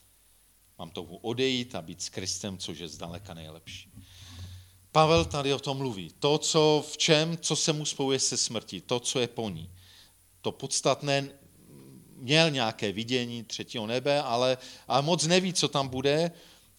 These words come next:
ale to podstatné, co ví, že tam bude s Kristem. A říká: "To je zdaleka nejlepší." A z tohohle i z jiných ještě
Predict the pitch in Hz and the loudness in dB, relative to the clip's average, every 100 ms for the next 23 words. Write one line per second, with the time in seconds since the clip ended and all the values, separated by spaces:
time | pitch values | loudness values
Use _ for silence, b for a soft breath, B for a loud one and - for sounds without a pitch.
0 | _ 90 101 110 - - _ - 110 139 | _ -2 4 4 2 -12 _ -6 -6 -2
1 | - 156 143 147 143 - 123 98 113 123 | 2 4 4 2 0 2 0 0 -2 -2
2 | 131 B B - 101 110 98 87 101 107 | -4 B B -6 -4 -2 -4 -4 -4 -2
3 | 101 98 - - - - 92 95 - 82 | -2 -4 -8 -12 -10 -8 -6 -6 -6 -14
4 | 78 _ b b _ _ 87 90 95 90 | -16 _ b b _ _ -8 -6 -10 -8
5 | 110 104 - 113 98 95 92 85 - 82 | -6 -6 -8 -8 -6 -6 -8 -12 -10 -10
6 | 78 - 85 82 78 - 78 73 80 - | -10 -14 -16 -16 -18 -18 -16 -16 -16 -16
7 | - _ B B B B - - 175 190 | -18 _ B B B B -4 6 8 8
8 | 190 175 120 139 170 165 156 - 165 156 | 6 6 4 2 2 2 2 4 8 8
9 | 151 | 6